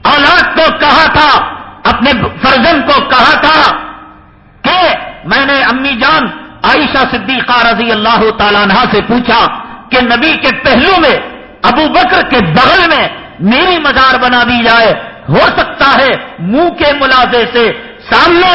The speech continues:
رہنے کی وجہ سے یا عمر کے دبدبے کی وجہ سے امی جان نے ہاں کہہ دیا ہو کہ عبداللہ کو کہا، "میرے انتقال کے بعد میرے گلے میں جانور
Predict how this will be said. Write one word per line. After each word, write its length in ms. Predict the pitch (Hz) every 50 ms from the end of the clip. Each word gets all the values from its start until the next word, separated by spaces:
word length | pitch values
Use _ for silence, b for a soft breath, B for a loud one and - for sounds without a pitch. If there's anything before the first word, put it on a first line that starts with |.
| 339 320
رہنے 300 | 262 277 294 277 262 -
کی 120 | - 277 254
وجہ 260 | 247 240 247 240 233 214 -
سے 220 | 247 240 226 165 - - - - - -
یا 180 | 170 233 285 294
عمر 360 | 294 277 285 339 - - - -
کے 80 | 339
دبدبے 520 | 254 208 277 269 233 233 277 254 247 247 226
کی 200 | - 247 247 233
وجہ 260 | 233 233 226 226 214 220
سے 320 | 233 233 226 202 - - - - - -
امی 300 | - 233 254 269 294 302 277
جان 400 | 214 269 277 311 349 349 320 311
نے 180 | 302 277 196 - 131 - 147
ہاں 300 | 196 320 381 339 - -
کہہ 160 | 277 220 -
دیا 360 | - 226 233 226 214 202 185
ہو 220 | 202 220 208 190 165 B B B B B
کہ 280 | - 269 302 311 269 190 - - - - - -
عبداللہ 440 | 226 208 190 240 240 240 247 233 208 -
کو 80 | 214 208
کہا، 640 | 202 - 226 214 196 262 294 254 170 - - - - -
"میرے 240 | 151 185 220 233 247
انتقال 640 | 247 247 240 226 254 240 - - 240 262 294 285 269 -
کے 100 | - 269
بعد 320 | 240 247 269 302 320 311 - - - - - - 147
میرے 280 | 180 240 277 285 269 208 185
گلے 260 | 240 262 277 302 320
میں 120 | 311 311 294
جانور 580 | 233 180 175 269 285 294 302 320 320 330 -